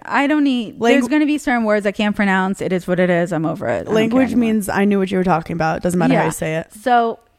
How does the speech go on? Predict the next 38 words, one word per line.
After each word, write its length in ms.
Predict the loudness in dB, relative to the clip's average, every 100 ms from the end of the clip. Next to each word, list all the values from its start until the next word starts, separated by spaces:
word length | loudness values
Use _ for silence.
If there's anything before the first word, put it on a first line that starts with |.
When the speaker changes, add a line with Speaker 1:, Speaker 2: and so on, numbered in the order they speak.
| _ _ -2
Speaker 1:
I 120 | 0
went 200 | 2 0
to 80 | 0
that 260 | 2 2 0
'cause 140 | -2
I, 300 | 0 2 0 -6 -10 -6
and 180 | -2 0
he, 360 | 0 -2 -8 -16 _ -2
uh, 100 | 0
'cause 180 | 0
I 160 | 2 2
wasn't, 360 | 2 0 0 -2
I 360 | 0 0 0 -2
just 220 | -2 -2
recently 260 | -2 -2 0
got 160 | 2
off 100 | 0
birth 220 | -2 -6 -6
control, 380 | -4 -2 -2 0
and 100 | 0
there's 160 | 2
a 60 | 0
few 320 | 0 2 2 0
unlucky 420 | 0 0 -2 -6
people 500 | -6 -4 -2 -2 -2 -10 _ _
who, 160 | -4 -2
when 220 | 2 2
they 120 | 2
get 120 | 2 0
off 160 | 0
birth 220 | -2 -4
control, 460 | -2 -2 0 2 0
they 220 | 0 0
gain 360 | 2 0 2 2
weight 340 | 0 -4 -12 -18
from 180 | -4 -2
getting 300 | 2 0 0 -2 0
off 380 | 0 -2 _